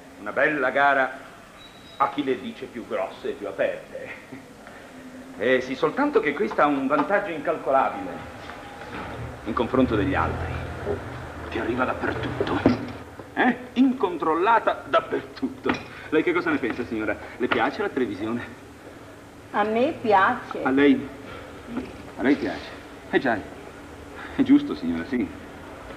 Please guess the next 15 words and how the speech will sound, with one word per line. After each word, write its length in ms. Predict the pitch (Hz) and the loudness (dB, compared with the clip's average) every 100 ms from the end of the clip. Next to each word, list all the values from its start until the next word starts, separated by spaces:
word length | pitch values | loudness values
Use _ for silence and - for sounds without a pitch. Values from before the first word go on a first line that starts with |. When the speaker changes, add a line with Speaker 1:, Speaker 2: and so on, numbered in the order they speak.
| - - - - - - - - | -14 -14 -14 -14 -14 -14 -14 -14
Speaker 1:
Sì, 140 | - 139 | 4 6
è 40 | |
vero, 220 | 135 123 | 6 4
non 640 | 92 95 95 101 104 147 151 | 4 2 2 2 6 8 10
le 100 | 147 | 8
allunga 440 | 127 139 123 107 | 8 8 8 4
la 100 | 95 | 2
vita, 320 | 90 85 - - | -2 -6 -12 -8
eh? 240 | 104 127 - - - - - - - - - - - - | -2 0 -2 -8 -18 -18 -18 -18 -16 -16 -16 -16 -16 -12
Ma 80 | 98 | -10
però 220 | - 104 | -4 0
gliela, 360 | 123 107 90 87 - - - - - 95 | 2 2 2 0 -4 -12 -14 -14 -14 -6
gliela 180 | 95 87 | -4 0
allarga, 840 | 90 98 87 - 80 - - - - - - - - - - | 4 4 2 -4 -4 -4 -6 -12 -14 -14 -14 -14 -14 -14 -4
gliela, 480 | 123 127 127 131 | 0 4 6 6